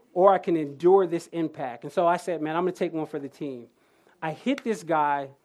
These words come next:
We collide head on. No joke, my helmet literally flies ten feet in the air and it's swirling. I was so dazed that I thought the play was still going on. So I jumped up and I'm looking for who has the ball.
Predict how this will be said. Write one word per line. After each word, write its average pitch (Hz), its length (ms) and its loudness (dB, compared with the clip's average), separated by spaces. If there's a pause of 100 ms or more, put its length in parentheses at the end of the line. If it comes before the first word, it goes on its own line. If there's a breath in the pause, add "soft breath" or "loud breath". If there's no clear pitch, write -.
(120)
We 208 140 -2
collide 185 460 2
head 196 220 2
on. 165 320 0 (240 soft breath)
No 190 300 2
joke, 180 400 2
my 156 220 -2
helmet 196 440 -4
literally 185 420 -2
flies 165 480 -2
ten 220 260 -2
feet 220 300 -10
in 190 60 -2
the 180 160 -2
air 160 280 -2
and 147 80 -4
it's 139 120 -12
swirling. 180 540 0 (340 soft breath)
I 262 200 8
was 247 260 4
so 247 380 2
dazed 190 480 2
that 165 180 -4
I 233 140 2
thought 220 240 -4
the 170 80 -10
play 202 240 0
was 170 100 -6
still 185 220 -4
going 165 320 -4
on. 143 240 -6 (240 loud breath)
So 202 160 -2
I 220 120 8
jumped 233 320 4
up 214 140 8
and 190 100 2
I'm 196 120 4
looking 226 260 4
for 208 220 2
who 214 140 2
has 208 120 2
the 185 80 -2
ball. 185 460 2